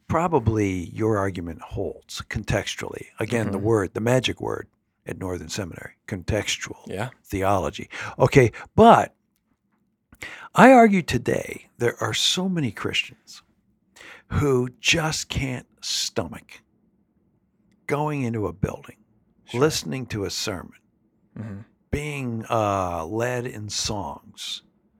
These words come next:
Speaker 2: Mm-hmm.
Speaker 1: Um, these four things, prayer, um, they are just not open to it. They, they are too skeptical.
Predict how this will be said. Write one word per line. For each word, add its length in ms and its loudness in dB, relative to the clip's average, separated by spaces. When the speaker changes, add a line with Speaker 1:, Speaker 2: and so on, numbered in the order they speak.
Speaker 2:
Mm-hmm. 300 -10
Speaker 1:
Um, 340 -2
these 260 0
four 240 0
things, 580 -8
prayer, 440 2
um, 380 2
they 200 4
are 100 0
just 420 -4
not 360 -6
open 360 -6
to 180 -10
it. 160 -12
They, 200 -6
they 180 0
are 100 -2
too 340 -2
skeptical. 880 -6